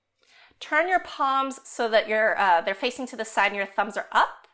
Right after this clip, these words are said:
And then find some more expansion across the chest, fingers to fingers. Good. Last breath here. And then we're gonna bring this into warrior two. So spin your left heel down. You're gonna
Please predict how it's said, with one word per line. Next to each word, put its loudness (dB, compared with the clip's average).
And 0
then 0
find 2
some -2
more 6
expansion -2
across 0
the -10
chest, -4
fingers -6
to -8
fingers. -14
Good. -8
Last -8
breath -2
here. -8
And -12
then -8
we're -4
gonna 0
bring 2
this -4
into 0
warrior 4
two. -6
So -12
spin -4
your 0
left 2
heel 2
down. 4
You're 0
gonna 2